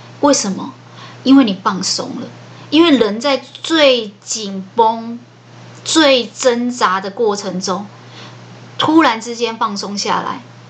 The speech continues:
你的身体一放松下来，你就会沉沉的睡着。所以其实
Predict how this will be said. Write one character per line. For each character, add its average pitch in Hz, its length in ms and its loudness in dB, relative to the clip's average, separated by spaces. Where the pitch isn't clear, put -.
你 220 120 -2
的 226 60 0
身 302 180 2
体 254 80 -2
一 233 280 -8
放 247 200 0
松 220 200 -8
下 202 180 -6
来， 175 160 -12
你 202 100 -2
就 233 100 6
会 233 80 4
沉 196 240 -2
沉 190 220 -2
的 190 80 -2
睡 - 260 0
着。 - 280 -8
所 262 140 4
以 262 40 4
其 254 160 -4
实 233 300 -4